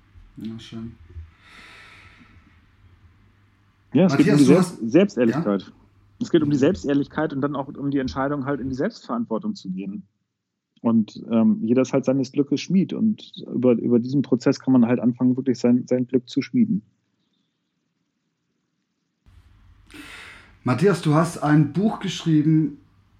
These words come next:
Speaker 1: über die vier Stufen der nachhaltigen Veränderung.
Speaker 2: Genau.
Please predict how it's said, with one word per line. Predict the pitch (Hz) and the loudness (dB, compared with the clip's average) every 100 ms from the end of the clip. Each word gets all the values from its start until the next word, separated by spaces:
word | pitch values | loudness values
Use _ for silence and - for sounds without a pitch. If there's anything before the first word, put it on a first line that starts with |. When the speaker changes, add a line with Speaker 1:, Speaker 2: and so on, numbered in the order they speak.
| _ - | _ 0
Speaker 1:
über | 143 143 | 0 2
die | 135 127 127 | -2 -4 -6
vier | - - 156 | -8 -6 -6
Stufen | - 139 131 123 | -4 -6 -6 -6
der | 113 | -4
nachhaltigen | 110 110 - 113 - 110 | -2 -2 -4 -8 -8 -12
Veränderung. | - 98 113 110 101 92 95 92 _ _ _ _ _ - | -10 -6 -4 -4 -8 -8 -8 -14 _ _ _ _ _ -2
Speaker 2:
Genau. | 180 113 | 0 0